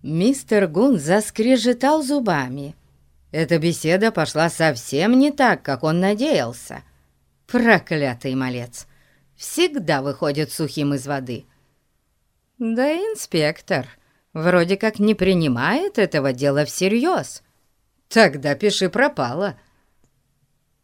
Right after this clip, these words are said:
«Мистер Гун уже, наверное, рассказал вам, сэр, об этом автобусе в Шипсейл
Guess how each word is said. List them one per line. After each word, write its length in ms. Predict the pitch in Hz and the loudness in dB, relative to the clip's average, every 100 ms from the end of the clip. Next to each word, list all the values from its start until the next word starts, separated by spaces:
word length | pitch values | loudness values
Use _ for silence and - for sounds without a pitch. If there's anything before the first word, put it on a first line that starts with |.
| - | -10
«Мистер 520 | 143 160 151 - 143 | -2 -2 0 -2 -2
Гун 340 | 131 165 175 - | 0 0 0 -4
уже, 260 | 165 143 170 | -4 -2 0
наверное, 520 | 165 165 180 160 160 | 2 2 2 0 0
рассказал 560 | 156 - 160 180 254 208 | 0 -2 -2 2 2 2
вам, 180 | 135 | 0
сэр, 400 | 123 - 120 117 - - _ | -2 -6 -8 -8 -14 -20 _
об 160 | - 139 | -8 -4
этом 220 | 165 175 | -2 0
автобусе 800 | 202 - 277 190 131 123 - 123 | -2 0 2 2 0 -6 -6 -6
в 60 | 120 | -6
Шипсейл 800 | - 220 156 - 131 117 - | -4 -2 -4 -8 -10 -8 -10